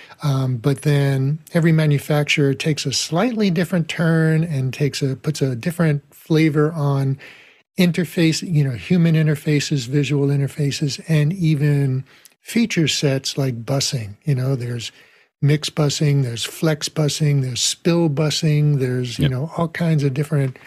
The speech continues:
Speaker 1: twists that different manufacturers offer in the way of features. And it, it would be interesting to explore those differences.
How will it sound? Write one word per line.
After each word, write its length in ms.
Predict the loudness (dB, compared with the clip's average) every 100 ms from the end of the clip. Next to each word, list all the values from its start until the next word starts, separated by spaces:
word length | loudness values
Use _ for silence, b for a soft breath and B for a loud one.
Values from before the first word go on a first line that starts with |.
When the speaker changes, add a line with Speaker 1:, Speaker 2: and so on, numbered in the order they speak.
| B B B B _ -12
Speaker 1:
twists 520 | -4 0 2 0 -2
that 180 | 0 0
different 320 | 0 -2 0
manufacturers 760 | 0 2 0 0 -2 2 -2 -2 -2
offer 400 | -2 0 0 0
in 80 |
the 80 | -2
way 180 | -2 -2
of 80 | -4
features. 440 | -2 -2 0 -6 -4
And 220 | -4 0
it, 240 | 0 2
it 60 | 0
would 200 | 2 0
be 120 | 2
interesting 420 | 0 -2 -2 -2 -2
to 120 | -6
explore 440 | -6 -8 -4 -4
those 180 | -4 -8
differences. 560 | -12 -20 -20 -20 -20